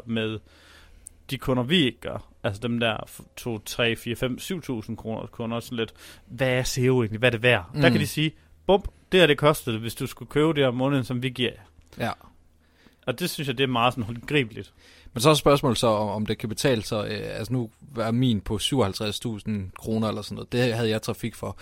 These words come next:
Speaker 1: Men det skulle du kø-, det skulle du betale for, hvis du skulle have de samme placeringer på
Speaker 2: Ja.
Speaker 1: AdWords.
Speaker 2: Og så
Speaker 1: Det
Speaker 2: ville
Speaker 1: tror
Speaker 2: jeg
Speaker 1: jeg
Speaker 2: være en
Speaker 1: gerne på,
Speaker 2: idiot,
Speaker 1: men
Speaker 2: hvis
Speaker 1: det
Speaker 2: jeg gav <laughs> syvoghalvtreds tusind kroner for. For spørgsmålet er, om man kommer op på, øh, de søgeord, som, som er de penge værd. Og det er jo så også C E O-bureauets, øh, opgave at ligesom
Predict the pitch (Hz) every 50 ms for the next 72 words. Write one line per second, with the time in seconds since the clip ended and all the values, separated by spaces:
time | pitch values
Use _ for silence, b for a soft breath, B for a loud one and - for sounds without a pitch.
0 | B B 135 131 180 214 214 - 185 175 185 180 - 185 196 165 170 202 180 -
1 | 185 170 165 156 - 190 175 147 - 127 120 113 107 117 127 - - 123 120 131
2 | 131 120 - 131 127 143 135 - 120 - 139 131 117 101 101 95 - - 107 107
3 | 110 101 117 107 101 - - _ _ _ _ - 117 117 - 170 170 180 175 165
4 | 151 143 135 123 123 127 123 123 139 156 147 123 113 - - - - 110 - 127
5 | 107 104 127 110 - 139 127 - - 143 123 107 101 - 120 110 104 - - -
6 | - - 123 110 113 - - 113 113 107 - - B B B B B B - -
7 | 123 - - 170 175 180 180 170 147 117 113 127 135 131 127 127 120 117 113 -
8 | - 120 117 110 123 143 - _ - - 123 110 107 107 110 110 110 110 110 -
9 | - - 107 - - - - - b b b - 135 123 - 147 143 143 131 117
10 | 110 104 - - 117 117 - 120 - 127 117 113 104 - 127 - - 127 127 127
11 | 117 113 101 95 95 110 - - - - 180 180 160 151 120 - 117 143 160 -
12 | - - 143 135 139 139 135 120 110 110 110 - 113 107 - 123 120 110 104 -
13 | - - 110 110 110 107 107 123 135 - - 135 117 113 110 110 B B B B
14 | B B B - 113 120 127 123 - 135 120 113 104 104 107 104 101 98 92 98
15 | 95 123